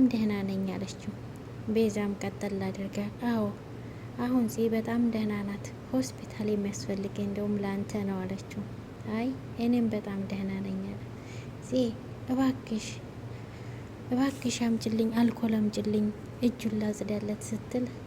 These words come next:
«አንቺ ሴትዮ አትሰሚም እንዴ? እኔ ደህና ነኝ አልኩሽ እኮ። ይልቅ ወደ መጣሽበት ብትሄጂ ይሻላል» አላት። ኤፍራታም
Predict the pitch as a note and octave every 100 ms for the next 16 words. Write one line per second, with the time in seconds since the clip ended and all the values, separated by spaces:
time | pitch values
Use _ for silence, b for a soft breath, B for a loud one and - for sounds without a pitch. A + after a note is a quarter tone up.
0 | - - A#3 A#3 - B3+ A#3 G#3+ A3 G#3+
1 | - A3 A3 B3 A3 G3+ G3 - - -
2 | - - B3 B3+ A#3 A3 G#3 G3+ G3 G3
3 | G3 G3 F#3 G3 G3 - G3 - G3 F#3+
4 | - - - - - C4 B3+ A3 G#3 G#3
5 | G3+ G3+ G3 - G3+ - G3 G3+ G3 -
6 | G3+ - G3+ F#3+ G3+ - G3+ G3 G3 G3+
7 | - - - - - - - - - -
8 | - - B B B B - - - -
9 | - - - - - - - - - B3+
10 | B3 G#3 G3+ G3+